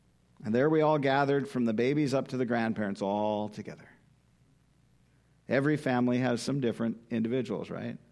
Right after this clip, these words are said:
Some of us were normal and some were less normal, right? But there we gathered to enjoy each other and to celebrate. Every child benefited from interactions with their grandparents.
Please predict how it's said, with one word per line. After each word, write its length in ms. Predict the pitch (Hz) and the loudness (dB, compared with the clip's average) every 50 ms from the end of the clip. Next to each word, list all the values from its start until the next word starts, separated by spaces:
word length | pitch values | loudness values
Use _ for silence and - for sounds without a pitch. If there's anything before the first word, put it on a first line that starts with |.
| _ _ _ _ _ _ _ _ _ _ _ _ _ _ _ _ _ - | _ _ _ _ _ _ _ _ _ _ _ _ _ _ _ _ _ -10
Some 180 | - - 123 | -2 0 0
of 100 | 123 117 | 2 2
us 280 | 123 131 127 - - - - | 2 0 0 -2 -6 -10 -6
were 200 | 113 117 120 117 | -2 0 0 2
normal 460 | 113 113 110 117 123 139 151 160 147 | 2 2 2 2 0 0 0 0 0
and 140 | 120 113 104 | -2 -2 -2
some 280 | - - 113 113 117 | -2 -2 -2 0 0
were 160 | 120 120 123 123 | 0 0 0 0
less 320 | 131 156 175 160 - - | 0 -2 -2 -4 -6 -8
normal, 340 | - - - - - 87 - - - - | -8 -8 -6 -6 -8 -10 -12 -16 -18 -14
right? 240 | - 98 131 127 - - - - _ _ - - - - - - _ _ - _ _ _ _ _ _ - - _ _ _ _ - _ _ _ _ _ _ - - | -10 -10 -10 -10 -12 -14 -20 -20 _ _ -20 -20 -20 -20 -20 -20 _ _ -20 _ _ _ _ _ _ -20 -20 _ _ _ _ -20 _ _ _ _ _ _ -10 0
But 500 | 135 156 160 - 160 147 135 120 120 - | 2 2 2 2 0 -4 -4 -4 -4 0
there 240 | - 180 220 247 262 | 2 4 4 4 4
we 140 | 262 254 226 | 2 2 2
gathered 640 | 170 220 220 226 226 220 190 156 131 104 98 98 - - - - _ _ _ _ _ - _ - _ _ _ _ _ _ _ _ _ _ _ _ _ _ - | 2 2 4 4 4 4 2 2 0 0 -2 -8 -14 -20 -20 -20 _ _ _ _ _ -20 _ -20 _ _ _ _ _ _ _ _ _ _ _ _ _ _ -4
to 160 | - 175 185 | 0 2 4
enjoy 480 | 180 180 165 127 151 202 214 240 247 233 | 4 4 2 2 2 2 2 4 4 4
each 260 | 214 180 147 - - | 4 2 2 0 2
other 240 | - 160 120 113 113 | 2 2 2 2 2
and 120 | 117 117 | 2 0
to 80 | 113 117 | 0 -2
celebrate. 680 | - - 202 196 220 220 196 135 139 127 110 104 92 - - - - - _ _ _ _ _ _ _ _ _ - _ _ _ _ | -2 -2 0 2 2 2 2 2 2 2 2 0 -4 -8 -14 -20 -20 -20 _ _ _ _ _ _ _ _ _ -20 _ _ _ _
Every 440 | - 170 214 240 240 214 247 262 254 | 0 2 2 4 4 4 2 2 2
child 640 | 254 - - 220 202 214 214 208 190 175 143 120 113 | 0 0 0 2 2 4 4 4 4 4 2 0 0
benefited 640 | - 175 190 202 208 165 147 160 147 135 139 131 - | 2 2 4 4 2 2 2 2 2 2 2 0 -2
from 240 | - - 156 147 147 | -2 -2 0 0 2
interactions 720 | 147 165 170 170 165 160 170 180 - - 160 165 143 120 | 2 2 2 4 4 4 2 0 0 -2 -2 -2 -2 0
with 200 | 143 151 147 - | -2 -2 -2 0
their 100 | 156 160 | -2 -2
grandparents. 920 | 151 170 208 220 226 208 185 - 156 131 110 98 78 - - - - - | 0 0 0 0 2 0 0 0 0 0 0 -2 -6 -12 -16 -18 -18 -20